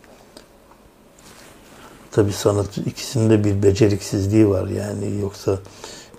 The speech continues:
hani diyorlar ya, çok iyiydi ama işte, e, babası engelledi futbolunu diye. Hayır, e,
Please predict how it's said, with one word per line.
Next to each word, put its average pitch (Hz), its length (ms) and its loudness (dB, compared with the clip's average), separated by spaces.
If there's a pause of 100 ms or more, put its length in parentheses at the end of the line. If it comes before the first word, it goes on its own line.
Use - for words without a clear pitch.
(140)
hani 110 240 -2
diyorlar 107 300 4
ya, 117 160 6 (680)
çok - 320 0
iyiydi 107 400 2
ama 107 300 2
işte, 107 400 -2 (360)
e, 107 280 0
babası 104 380 2
engelledi 104 480 4
futbolunu 104 600 -2 (120)
diye. 101 180 -4 (1300)
Hayır, 110 260 4
e, 107 480 2